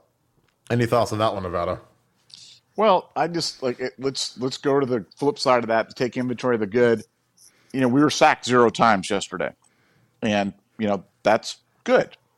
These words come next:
Speaker 2: Yeah, I mean, and I'm not saying that Indiana's a great defense or that they're best, but at least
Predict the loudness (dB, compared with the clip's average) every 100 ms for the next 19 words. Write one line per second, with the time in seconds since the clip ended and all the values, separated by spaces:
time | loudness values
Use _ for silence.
0 | _ -2 0 2 4 4 6 4 2 2
1 | 0 0 -4 -4 -2 0 0 -4 -2 -2
2 | -2 -6 -2 0 0 -4 -6 -4 -4 -4
3 | -12 -20 -2 -2 0 0 0 0 -2 -2
4 | -2 0 -2 0 0 -2 -10